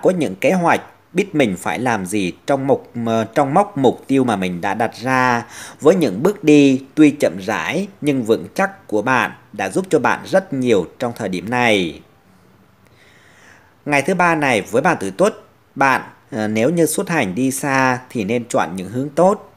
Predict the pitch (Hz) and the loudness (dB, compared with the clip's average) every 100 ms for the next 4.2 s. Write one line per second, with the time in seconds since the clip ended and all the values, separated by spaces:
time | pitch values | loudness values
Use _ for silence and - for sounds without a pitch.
0 | - 127 117 90 101 85 - 123 95 80 | -6 -2 -2 -2 -6 -6 -2 0 0 -4
1 | - - - - 120 175 - 127 151 151 | -12 -20 -18 -6 -4 -4 -6 -6 -4 -2
2 | 139 123 123 - - - 113 - 101 92 | -2 -2 -6 -14 -18 -6 -4 -4 -6 -6
3 | 113 101 92 78 - _ - 117 127 175 | -4 -4 -4 -8 -16 _ -10 -6 -4 -4
4 | - 151 | -4 -6